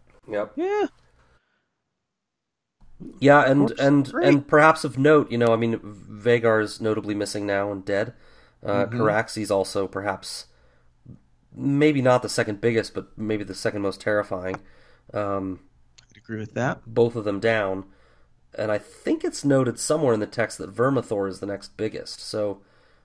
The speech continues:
Speaker 1: a pretty big coup for the Greens getting Vermithor. Vermithor was the dragon the old king rode. So he's, you know, he's getting on now to probably a hundred and thirty years old or so. He's big.
Speaker 2: Big dragon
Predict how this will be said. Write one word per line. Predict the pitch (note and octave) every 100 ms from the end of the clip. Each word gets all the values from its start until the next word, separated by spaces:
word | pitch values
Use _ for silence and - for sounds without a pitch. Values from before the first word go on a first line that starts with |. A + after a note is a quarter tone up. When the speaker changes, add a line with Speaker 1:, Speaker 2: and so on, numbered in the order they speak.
| -
Speaker 1:
a | -
pretty | - F#3
big | D#3+ A#2
coup | - E3 C3 G2 - _ _ _
for | _ A2+
the | A2
Greens | A2 A2 G#2
getting | G2+ F#2+
Vermithor. | G2+ G2 G2 F#2 G2
Vermithor | A#2 A2 G#2+
was | G#2 G2+
the | F2+
dragon | G2+ G2+ G2 F#2
the | G2
old | G2+ F#2+
king | - G#2 G2+
rode. | E2+ F2 - _ _ _ _
So | -
he's, | - A2+ G#2+ -
you | A#2
know, | G2+ F2+ - - - - - - - -
he's | C3 C3
getting | B2+ - A#2
on | A#2 G#2+
now | G#2+ G#2+ A2
to | G2+ F#2+ - _ _ _ _
probably | - A2 G#2+ G#2+ G2+
a | G2
hundred | G2 G#2 G2
and | F#2+
thirty | G#2 G2+
years | F#2+ F#2+ F#2+
old | G2
or | F#2+
so. | F2+ F#2
He's | G2 A2+
big. | A2 A2 F#2 - _ _ _ _ _ _ _ _ _ - - - _ _ _ _
Speaker 2:
Big | A#2 B2+
dragon | B2+ A#2 G#2 G2 G#2+